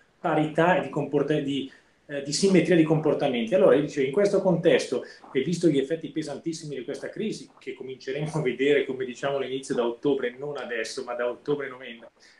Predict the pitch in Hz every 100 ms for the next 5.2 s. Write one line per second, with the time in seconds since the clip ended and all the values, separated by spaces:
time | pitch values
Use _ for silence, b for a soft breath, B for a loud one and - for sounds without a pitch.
0 | b 175 180 160 226 226 175 139 139 143
1 | 151 208 - - 151 156 160 156 156 170
2 | 160 147 156 160 147 170 165 - 147 143
3 | 139 156 160 175 180 147 139 147 135 131
4 | - 135 - 147 135 127 143 117 110 113
5 | 120 143